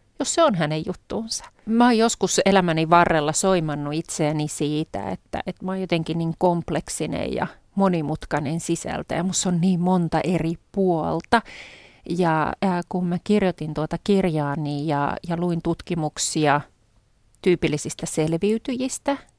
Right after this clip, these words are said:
ja tyypillisistä luovista ja intohimoisista ihmisistä, niin mä tajusin siinä, että hyvänen aika, että intohimoiset ihmisethän on tutkitusti hyvin kompleksisia,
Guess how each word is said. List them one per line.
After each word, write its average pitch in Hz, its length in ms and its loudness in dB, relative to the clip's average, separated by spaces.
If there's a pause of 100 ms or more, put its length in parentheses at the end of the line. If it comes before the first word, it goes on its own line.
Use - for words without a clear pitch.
(160)
ja 160 140 -4
tyypillisistä 156 800 -2
luovista 160 460 -2
ja 156 140 2
intohimoisista 170 960 -4
ihmisistä, 190 760 -2 (580)
niin 220 80 2
mä 226 100 4
tajusin 233 540 2
siinä, 208 380 0
että - 140 -6
hyvänen 320 560 4
aika, 196 400 0
että 190 200 -4
intohimoiset 190 720 0
ihmisethän 196 1000 -2
on 208 380 2 (460)
tutkitusti 175 880 -2
hyvin 170 600 2 (360)
kompleksisia, 175 960 -4